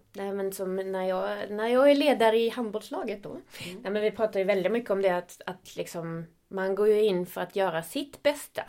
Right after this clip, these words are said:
Speaker 2: Mm.
Speaker 1: Så att man kämpar väl utifrån sina förutsättningar. Men sen kan man ju aldrig veta vad de andra har för S i rockärmen, liksom. Och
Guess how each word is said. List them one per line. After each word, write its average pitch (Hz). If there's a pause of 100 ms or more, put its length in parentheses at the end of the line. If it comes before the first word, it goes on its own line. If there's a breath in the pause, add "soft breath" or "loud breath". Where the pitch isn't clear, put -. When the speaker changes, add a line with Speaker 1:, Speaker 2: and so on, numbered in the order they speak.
(100)
Speaker 2:
Mm. 185 (420 loud breath)
Speaker 1:
Så -
att -
man 185
kämpar 196
väl 156
utifrån 160
sina 180
förutsättningar. 185
Men 170
sen 165
kan 175
man 190
ju 202
aldrig 208
veta 175
vad 165
de 165
andra 165
har 208
för - (100)
S 170
i -
rockärmen, 160
liksom. -
Och -